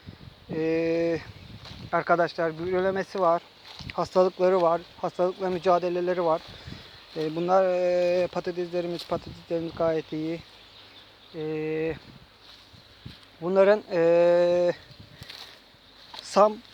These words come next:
ilacı, hangi sam ilacı kullanabiliriz? Hangi sam ilacı kullanabiliriz?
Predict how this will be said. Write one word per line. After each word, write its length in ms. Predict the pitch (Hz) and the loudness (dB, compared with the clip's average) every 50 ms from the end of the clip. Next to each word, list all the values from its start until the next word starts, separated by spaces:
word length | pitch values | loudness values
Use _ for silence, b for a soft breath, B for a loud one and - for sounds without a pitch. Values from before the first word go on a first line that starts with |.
| - - - - - | -20 -20 -20 -12 -8
ilacı, 460 | - 175 190 185 175 151 180 196 190 - - - - - - - | 0 2 4 4 4 4 0 -2 -2 -4 -10 -20 -20 -20 -6 0
hangi 260 | 180 185 196 202 180 | 2 2 2 0 -2
sam 260 | - - - 175 170 | -2 0 0 2 2
ilacı 300 | 170 165 170 160 147 165 | 0 0 -2 -2 -4 -6
kullanabiliriz? 680 | - - - 156 160 156 156 151 151 151 151 151 185 196 - - - - B B B B B B B B - _ _ _ _ _ | -10 -8 -6 -6 -4 -4 -6 -6 -8 -8 -6 -6 -6 -6 -6 -10 -20 -20 B B B B B B B B -20 _ _ _ _ _
Hangi 240 | - 233 240 233 190 | 2 2 2 2 0
sam 200 | - - 185 175 180 - - - - | -2 0 -2 -2 -2 -6 -12 -6 -2
ilacı 240 | 185 175 170 160 165 | 0 0 0 0 -2
kullanabiliriz? 600 | - 170 165 170 165 170 165 160 170 190 208 202 | -4 -2 0 0 0 -2 -2 -4 -4 -4 -4 -4